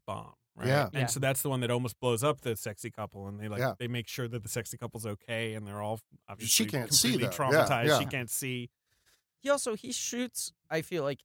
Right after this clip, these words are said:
Speaker 3: every, he shoots and cuts every sequence of this movie with the same amount of tension.
Speaker 2: Mm-hmm.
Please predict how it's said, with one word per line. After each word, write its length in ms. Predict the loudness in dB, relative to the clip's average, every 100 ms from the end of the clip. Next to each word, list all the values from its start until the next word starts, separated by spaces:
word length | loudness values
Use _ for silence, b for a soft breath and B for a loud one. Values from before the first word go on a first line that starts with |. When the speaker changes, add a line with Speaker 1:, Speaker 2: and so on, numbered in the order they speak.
| _
Speaker 3:
every, 540 | -2 0 0 -2 -2 -2
he 120 | -4
shoots 320 | -2 0 0 -2
and 180 | -4 -4
cuts 480 | -2 -2 -2 -8 -12 _ _ _ 2
every 560 | 4 2 -4 -6 -10 _
sequence 580 | -4 -2 -2 -2 -2 -2
of 100 | -4
this 160 | -4
movie 300 | -2 -2 0
with 200 | -2 -4 -6
the 60 |
same 360 | -6 -2 0 0
amount 260 | 2 2
of 80 | 0
tension. 580 | -2 -4 -4 -4 -8 -8 -2
Speaker 2:
Mm-hmm. 220 | 0 0